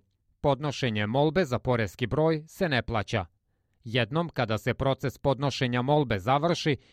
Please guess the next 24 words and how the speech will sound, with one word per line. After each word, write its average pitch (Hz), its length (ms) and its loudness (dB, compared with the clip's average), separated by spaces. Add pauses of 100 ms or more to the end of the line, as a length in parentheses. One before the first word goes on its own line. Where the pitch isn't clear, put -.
(160)
i 170 120 0
nema 117 280 0
komplikacija, 123 760 0 (380)
poreski 156 440 2
broj 156 280 2
će - 160 -4
vam 113 180 0
biti 127 240 0
poslat 135 500 -2
putem 117 360 -2
pošte 151 500 0
na 131 180 0
australijsku 113 640 -2
adresu 123 520 0
koju 107 280 2
je 101 180 0
naveo 117 380 2
aplikant 123 600 -2 (180)
u 160 160 2
roku 139 320 4
od 123 100 2
dvadeset 117 640 -2
osam 110 340 0
dana. 123 360 -2